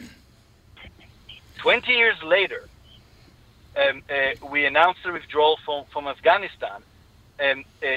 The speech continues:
expecting the Afghan army that we worked with to hold thirty days, ni-, ninety days, whatever the estimate was. The ultimate answer was, at some point, Taliban will take over. That was the assumption. That meant that every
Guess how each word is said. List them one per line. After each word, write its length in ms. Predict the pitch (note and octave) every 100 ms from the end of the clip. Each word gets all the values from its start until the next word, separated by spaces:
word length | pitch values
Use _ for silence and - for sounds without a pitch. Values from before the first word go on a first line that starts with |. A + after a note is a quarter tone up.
| -
expecting 1080 | C3+ - - - - B3 - F3 E3 E3 D#3 - -
the 280 | C#3 C3 B2+ - - -
Afghan 540 | C#3+ F3 - F3 E3+ -
army 300 | D#3 E3 D#3+
that 180 | C#3+ B2+
we 120 | B2+
worked 300 | B2 A3 -
with 180 | D3 C#3+ - - _ -
to 60 |
hold 540 | C3 A2+ - E3 F3+ - -
thirty 240 | B2+ D3+
days, 260 | D3 C#3+ C#3 - G#2+
ni-, 200 | A#2+ A#2+ -
ninety 300 | D3+ E3+ D3+
days, 220 | C#3+ B2+
whatever 300 | C3+ E3+ G3
the 160 | F3
estimate 480 | D#3 E3+ F3 D3 -
was. 280 | D3+ F3 C#3+ - _ _ _ _ -
The 180 | C3+ -
ultimate 520 | G3 A3+ A3 G3 -
answer 360 | E3 G3 - D#3+
was, 260 | C#3 C#3+ C3+ _ _ _ _ _
at 100 | A#2+ -
some 180 | F#3+ A#3
point, 320 | G#3 G#3+ F#3+ -
Taliban 460 | D3+ D#3 D#3+ E3 E3
will 100 | E3
take 260 | D#3 C#3+
over. 220 | D#3 D3 -
That 140 | D3 F#3+
was 100 | F3
the 120 | E3
assumption. 460 | - D#3+ E3+ - - _ _ _ _
That 220 | E3 G3+
meant 300 | D3+ F#3 D3+
that 140 | C#3 - -
every 280 | - E3 G3